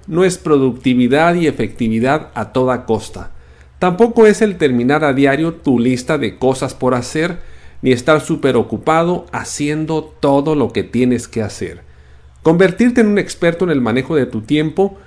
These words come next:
es simplemente aprender a tomar las decisiones acerca del mejor uso que le puedes dar a tu tiempo en todo momento.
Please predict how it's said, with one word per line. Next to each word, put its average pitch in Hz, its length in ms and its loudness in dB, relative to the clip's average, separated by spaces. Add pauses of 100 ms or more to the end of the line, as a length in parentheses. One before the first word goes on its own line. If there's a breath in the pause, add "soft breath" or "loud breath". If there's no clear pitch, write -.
(260 loud breath)
es 175 220 0
simplemente 165 1040 0 (380 soft breath)
aprender 165 540 2
a 233 140 0
tomar 160 280 2
las 175 160 -2
decisiones 160 840 -2 (160)
acerca 170 720 -2
del 139 160 0
mejor 123 560 0
uso 185 400 0
que 147 100 -2
le 113 140 -2
puedes 147 320 0
dar 147 160 0
a 135 100 -4
tu 107 120 -6
tiempo 170 580 -2 (180)
en 98 220 -6
todo 143 460 -2
momento. 123 640 -2